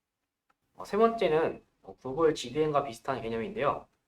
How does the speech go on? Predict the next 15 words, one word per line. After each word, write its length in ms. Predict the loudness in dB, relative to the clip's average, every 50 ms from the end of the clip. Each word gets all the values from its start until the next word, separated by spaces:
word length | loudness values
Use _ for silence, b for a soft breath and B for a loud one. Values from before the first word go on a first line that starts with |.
| _ _ 0
내 140 | 4 4 6
광고와 380 | 6 4 2 2 2 2 2
관련성이 480 | 2 -2 -4 -4 -4 -4 -2 -2 -2 -2
높은 380 | -4 -8 -10 -10 -8 -8 -8 -8
디스플레이 680 | -10 -12 -14 -10 -8 -4 -2 0 2 2 0 0 -2
네트워크 500 | -8 -10 -6 -4 -4 -4 -4 -4 -6 -6
지면에서 680 | -6 -6 -10 -10 -8 -8 -4 -2 0 0 0 -2 B B B B B
광고가 400 | -8 -6 -6 -2 0 0 0 0
노출되는 440 | -2 -8 -8 -6 -4 -2 -2 0 -2
것을 200 | -2 -4 -6 -6
말합니다. 560 | -8 -8 -8 -8 -6 -4 -4 -4 -4 -6 -10 _ _ _ _ _ _ _ _ _ _ _ _ _ _ _ _ _ _ _ _ -12
어, 80 | -10
이처럼 500 | -10 -6 -2 0 2 4 4 4 2 0
구글 200 | -2 -6 -6 -4
광고에는 680 | 0 0 0 0 0 0 2 2 2 0 0 -4 -6 -10